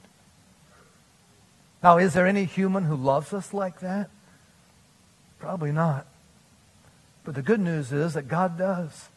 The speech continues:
In fact, the Bible says that very rarely will anyone die for a righteous person, though for a good person someone might possibly dare to die.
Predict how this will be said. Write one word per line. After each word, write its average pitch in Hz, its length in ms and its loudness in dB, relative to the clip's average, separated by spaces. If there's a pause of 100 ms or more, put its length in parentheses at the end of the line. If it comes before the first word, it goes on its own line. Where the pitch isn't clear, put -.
(920)
In 139 60 -10
fact, 180 220 0
the 175 60 -4
Bible 185 360 4
says 185 500 2 (1000)
that 139 120 -4
very 240 320 10
rarely 240 380 12
will 202 200 6
anyone 226 460 4
die 220 340 8
for 160 200 2
a 151 60 8
righteous 160 460 4
person, - 460 -6
though 247 220 8
for 247 180 2
a 220 60 4
good 196 240 4
person 175 400 0
someone 175 400 4
might 170 340 6
possibly 180 800 0
dare 131 240 -2
to 123 80 -8
die. 131 440 -4